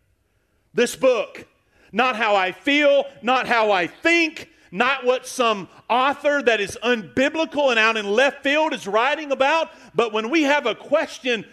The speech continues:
we cannot compromise. We must come to the Scriptures. I was so burdened this week to see a headline.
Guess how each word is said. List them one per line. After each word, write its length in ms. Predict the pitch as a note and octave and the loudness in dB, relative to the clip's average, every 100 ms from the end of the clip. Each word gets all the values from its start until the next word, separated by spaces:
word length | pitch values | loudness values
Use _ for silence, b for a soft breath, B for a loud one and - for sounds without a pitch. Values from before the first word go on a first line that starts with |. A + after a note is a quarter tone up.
| B | B
we 220 | G3+ D#4 E4 | -2 -2 -2
cannot 480 | - A#3+ A#3 G#3+ | -2 0 0 0
compromise. 880 | - C4+ E4+ - E4 B3+ G3+ F3+ E3+ - B | -4 0 0 0 -4 0 2 2 -2 -10 B
We 220 | G#3+ D#4+ | 0 0
must 320 | D4 B3+ - | 2 0 -2
come 300 | - B3+ A#3+ | -4 -2 -2
to 100 | G3 | -6
the 80 | G#3 | -8
Scriptures. 880 | - - C#4+ C#4+ C#4+ A#3+ D#3 - - _ _ _ _ _ _ _ _ _ _ | -8 -2 -2 -2 -6 -6 -8 -16 -20 _ _ _ _ _ _ _ _ _ _
I 60 | D#3+ | -6
was 100 | E3+ | -6
so 180 | - G#3 | -2 -4
burdened 400 | D3+ G#3 G3 F#3+ | 0 0 0 -6
this 180 | F#3 G3+ | -12 -6
week 280 | A3 G#3+ | -4 -4
to 100 | F3 | -8
see 280 | E3 - G#3 | -14 -6 -4
a 40 | E3+ | 0
headline. 720 | G#3+ G3+ F#3+ F3+ D#3+ C#3+ | 0 0 0 0 0 -4